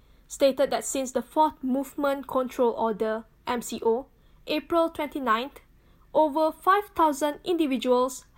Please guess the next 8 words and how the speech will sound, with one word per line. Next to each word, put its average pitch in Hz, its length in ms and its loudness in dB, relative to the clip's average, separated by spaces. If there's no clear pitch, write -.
had 285 140 0
entered 294 360 -4
the 240 80 0
state - 440 -2
via 269 260 4
Sindumin 294 640 -4
in 247 120 -8
Sipitang, 226 600 -6